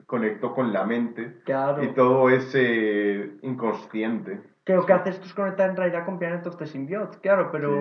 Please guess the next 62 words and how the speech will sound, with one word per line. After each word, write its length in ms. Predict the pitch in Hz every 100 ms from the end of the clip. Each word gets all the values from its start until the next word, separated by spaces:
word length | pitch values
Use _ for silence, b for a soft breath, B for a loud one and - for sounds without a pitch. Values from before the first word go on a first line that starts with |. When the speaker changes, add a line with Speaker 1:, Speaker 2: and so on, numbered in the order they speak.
| -
Speaker 1:
Sí. 100 | - - _ _ _ _ -
Speaker 2:
también 240 | 185 208
contradice 440 | 262 - 202 170 165
ligeramente 520 | 147 151 147 151 147
lo 100 | 139
de 80 | 135
Venom, 420 | 139 143 139 131
pero 320 | - 135 135 135
bueno, 260 | 139 127
es 120 | 123
otro 140 | - -
tema. 220 | - 135 - _ _ _ _ _
Porque 160 | 143 139
te 40 |
da 60 | 165
a 20 |
Speaker 1:
Mm. 40 |
Speaker 2:
entender 220 | 170 175 170
que 60 |
es 80 | 170
el 80 | 151
primer 260 | 147 151 156
explorador 680 | - 151 139 165 196 185 160
y 140 | 139
no 160 | 151 170
es 80 | 170
Speaker 1:
Sí, 60 |
Speaker 2:
exacto, 540 | - - - 202 - 185
Speaker 1:
o 80 | -
Speaker 2:
pero 160 | 165
como 160 | 180 175
realmente 320 | 190 220 240
las 80 | 208
Speaker 1:
quizás 60 | -
sea 80 | 202
Speaker 2:
exploraciones 420 | 185 196 196 185
son 160 | 190 180
muy 260 | 175 170
chorras 400 | - 175 180 180
Speaker 1:
Mm. 40 | 175
Speaker 2:
y 20 |
hasta 180 | 160 151
la 120 | 147
Tierra. 360 | 160 160 175 - _ _ _ -
Speaker 1:
Quizás 220 | 123 175
sea 200 | 151 120
de 180 | 113 117
o-, 320 | 117 117 92 - -
otro 240 | 139 -
sector, 500 | - 101 - 135 117
otra 180 | 113 110
Speaker 2:
Sí, 80 | 104
Speaker 1:
civilización 560 | 104 95 98 - 120 104
Speaker 2:
a 40 |
Speaker 1:
ahí. 20 | 95
Speaker 2:
saber, 340 | 123 123 -
o 40 | -
sea, 180 | - -
no, 320 | 64 65 -
no 80 | -
pasa 240 | - -
nada. 220 | - 143